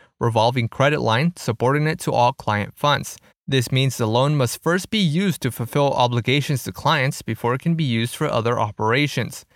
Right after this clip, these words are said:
F T X also has the option to acquire BlockFi at a variable price of up to two hundred and forty million dollars based on performance triggers. The new deal values BlockFi at a maximum of six hundred eighty million dollars,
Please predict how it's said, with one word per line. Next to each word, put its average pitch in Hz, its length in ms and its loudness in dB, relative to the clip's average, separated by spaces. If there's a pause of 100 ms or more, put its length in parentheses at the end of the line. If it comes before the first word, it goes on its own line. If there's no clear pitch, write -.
(140)
F 143 200 0
T 135 180 2
X 127 220 0
also 127 240 0
has 120 180 2
the 117 140 0
option 123 320 0
to 131 160 -2
acquire 156 480 0
BlockFi 127 680 0 (260)
at 135 120 0
a 143 80 4
variable 180 500 2
price 175 420 0
of 120 140 -4
up 131 140 0
to 127 120 -6
two 156 200 0
hundred 170 260 2
and 175 100 0
forty 131 320 -2
million 123 420 0
dollars 127 440 2 (240)
based 113 240 0
on 143 140 0
performance 113 600 -2
triggers. - 540 -2 (140)
The 131 80 2
new 123 180 4
deal 123 280 4
values 127 420 4
BlockFi 117 580 2
at 127 120 4
a 131 60 4
maximum 151 560 2
of - 140 -2
six 165 220 -4
hundred 190 240 0
eighty 156 340 0
million 135 400 2
dollars, 120 460 0